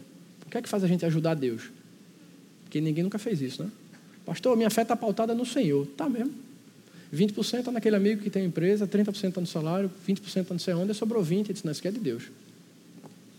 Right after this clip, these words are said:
Tá pautada no Senhor nossa fé? Duas coisas nos movem na vida. Convicções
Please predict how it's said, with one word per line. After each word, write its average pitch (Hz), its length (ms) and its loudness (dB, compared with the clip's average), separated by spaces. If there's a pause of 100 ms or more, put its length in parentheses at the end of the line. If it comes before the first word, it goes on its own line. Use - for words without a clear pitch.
(880)
Tá 147 120 -4
pautada 160 340 0
no 147 80 -2
Senhor 165 160 -4
nossa 151 220 -6
fé? 214 180 -6 (1120)
Duas 262 240 8
coisas 233 260 6
nos 220 80 10
movem 220 240 6
na 233 100 2
vida. 143 300 2 (480)
Convicções 220 840 2